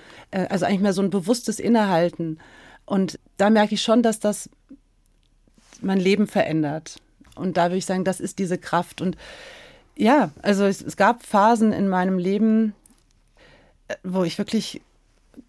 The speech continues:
gedacht habe, ich kann nicht mehr, ja, und gemerkt habe, just in diesem Moment gemerkt habe, ähm, ich bin aber gehalten und getragen. Und es war in dem Moment, wo ich gedacht habe, es, tiefer geht's nicht.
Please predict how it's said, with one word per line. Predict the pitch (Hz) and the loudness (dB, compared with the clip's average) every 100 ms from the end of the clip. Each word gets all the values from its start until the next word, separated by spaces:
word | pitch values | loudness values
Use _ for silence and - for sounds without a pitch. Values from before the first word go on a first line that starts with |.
| _ 190 | _ -2
gedacht | 190 185 | 0 0
habe, | 202 | -4
ich | - | -4
kann | - 254 | 0 6
nicht | 294 - | 6 6
mehr, | 151 151 170 160 _ | -2 -2 -6 -14 _
ja, | 190 190 - - | -8 -6 -8 -4
und | 190 190 - - _ | -2 -2 -4 -16 _
gemerkt | 196 190 202 - 202 | -2 0 -2 -4 -4
habe, | 208 202 | -2 0
just | 202 214 294 - | 0 2 0 0
in | - 185 | -6 0
diesem | 240 247 226 | 2 4 2
Moment | 208 208 226 - | 2 0 -2 -4
gemerkt | 196 185 185 - - | -6 -6 -6 -8 -10
habe, | 180 180 180 175 - - | -6 -4 -4 -6 -8 -6
ähm, | 175 180 - | -4 -4 -6
ich | - | -8
bin | - 214 | -2 -2
aber | 175 170 170 | -2 -6 -6
gehalten | 170 170 185 - 175 | -6 -4 -6 -6 -8
und | - | -8
getragen. | - - - 175 165 156 160 _ _ _ _ _ _ _ _ - | -12 -10 -8 -6 -6 -8 -10 _ _ _ _ _ _ _ _ -2
Und | 196 165 | 0 -2
es | - | 0
war | 180 | 2
in | 196 | 4
dem | 202 | 2
Moment, | 190 190 208 196 | 2 0 0 -2
wo | |
ich | 196 | -4
gedacht | 196 196 | -2 -4
habe, | |
es, | 175 - | -6 -8
tiefer | - - 180 | -10 -4 -4
geht's | 202 202 - | -2 -6 -8
nicht. | 160 147 - | -10 -10 -16